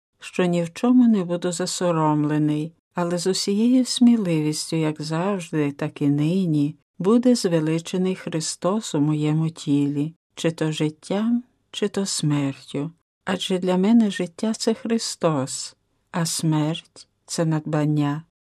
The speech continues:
Та якщо життя в тілі — це для мене плід діл, тоді я не знаю, що вибрати. Те і друге вабить мене. Маю бажання звільнитись і бути з Христом,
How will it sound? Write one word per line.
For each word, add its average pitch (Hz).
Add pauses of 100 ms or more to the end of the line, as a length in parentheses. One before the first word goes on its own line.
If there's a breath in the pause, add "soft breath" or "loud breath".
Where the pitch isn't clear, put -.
Та 175
якщо 165
життя 160
в 156
тілі — 170
це 156
для 165
мене 165
плід 160
діл, 220 (400)
тоді 170
я 160
не 160
знаю, 202
що 165
вибрати. 151 (220)
Те 226
і 247
друге 165
вабить 190
мене. 156 (320)
Маю 160
бажання 160
звільнитись 151
і 160
бути 151
з -
Христом, 160